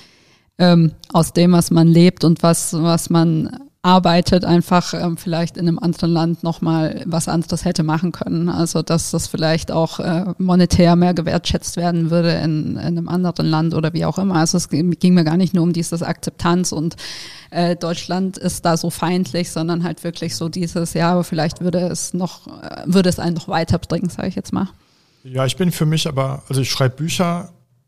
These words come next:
Speaker 2: ich schreibe die Bücher, die ich schreiben will. Da reden mir kaum einer rein. Meine Verlage
Speaker 1: Mhm.
Speaker 2: fördern das total, obwohl das ja bei allen Buchtiteln, also aus Marketing-Sicht hätte keiner das hundertste Buch über Achtsamkeit gebraucht,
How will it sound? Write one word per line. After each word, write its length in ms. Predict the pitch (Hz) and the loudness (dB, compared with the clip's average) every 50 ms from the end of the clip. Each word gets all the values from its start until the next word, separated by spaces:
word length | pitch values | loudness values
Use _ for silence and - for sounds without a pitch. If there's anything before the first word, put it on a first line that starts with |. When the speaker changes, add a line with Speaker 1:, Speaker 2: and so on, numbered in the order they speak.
| _ _ _ _ _ | _ _ _ _ _
Speaker 2:
ich 120 | 127 123 | -14 -6
schreibe 180 | - 143 135 120 | -4 -2 -2 0
die 80 | 139 | 0
Bücher, 260 | 123 123 135 127 135 | 0 0 2 2 0
die 100 | 120 113 | 0 0
ich 60 | 110 - | -4 -6
schreiben 440 | - - 113 107 104 98 95 98 | -6 -4 -4 -2 -2 -4 -4 -2
will. 360 | 110 123 139 165 190 226 247 214 | 0 0 2 0 0 -4 -6 -8
Da 100 | - 131 | -8 -6
reden 260 | 117 113 123 120 120 120 | -4 -2 -2 -2 -4 -4
mir 80 | 110 104 | -6 -8
kaum 260 | - - - 147 165 | -8 -6 -4 -2 0
einer 180 | 165 151 143 123 | 0 0 -2 -2
rein. 180 | 123 120 123 123 | -2 0 0 0
Meine 160 | 123 117 107 | 0 0 2
Verlage 380 | - 202 190 185 175 170 175 120 | 4 4 6 6 6 4 2 0
Speaker 1:
Mhm. 20 | |
Speaker 2:
fördern 420 | 120 - - 127 120 127 127 131 127 | -2 -4 -4 -4 -2 -2 0 0 0
das 220 | 123 123 117 - - | 0 -2 -2 -4 -6
total, 580 | - - 117 - - - 123 131 147 160 160 156 | -8 -10 -10 -8 -6 -6 -4 -4 -4 -4 -4 -6
obwohl 280 | - 101 - 123 120 | -6 -8 -8 -6 -4
das 220 | 113 120 110 - - | -4 -4 -4 -4 -4
ja 320 | 110 107 110 107 107 - _ _ _ _ _ _ _ _ _ _ _ _ _ _ _ | -4 -4 -4 -6 -8 -10 _ _ _ _ _ _ _ _ _ _ _ _ _ _ _
bei 140 | 120 117 113 | -10 -6 -2
allen 260 | 123 135 156 160 147 | 0 0 2 2 2
Buchtiteln, 800 | 131 151 131 - - 139 127 - - 123 117 117 117 113 113 120 123 _ - | 0 -2 -4 -6 -4 -4 -4 -2 -2 -4 -4 -4 -4 -6 -8 -10 -12 _ -8
also 220 | 123 107 117 113 | -6 -4 -4 -4
aus 240 | - 113 110 107 - | -2 -2 -2 -2 0
Marketing-Sicht 760 | 117 120 135 175 - 180 - 151 139 120 127 127 - - - | 0 0 0 0 0 -2 -2 -2 0 0 -2 -2 -4 -4 -6
hätte 140 | 123 117 113 | -6 -6 -6
keiner 640 | - - - 131 147 156 151 143 135 127 135 135 _ _ _ _ _ _ _ _ _ | -8 -8 -6 -4 -4 -2 -2 -4 -4 -6 -8 -12 _ _ _ _ _ _ _ _ _
das 240 | - 117 104 - - | -10 -8 -6 -2 0
hundertste 500 | 135 147 151 151 127 - - - 131 120 | 2 2 2 2 0 -4 -4 -4 -4 -4
Buch 220 | 110 120 131 123 | -4 -4 -8 -10
über 180 | 127 113 110 110 | -10 -8 -6 -4
Achtsamkeit 460 | 135 147 - 165 143 - 156 147 - | -4 -4 -4 -6 -6 -4 -6 -8 -8
gebraucht, 680 | - 143 127 135 135 139 160 196 233 - - - - | -10 -12 -10 -8 -8 -6 -6 -8 -10 -12 -14 -16 -16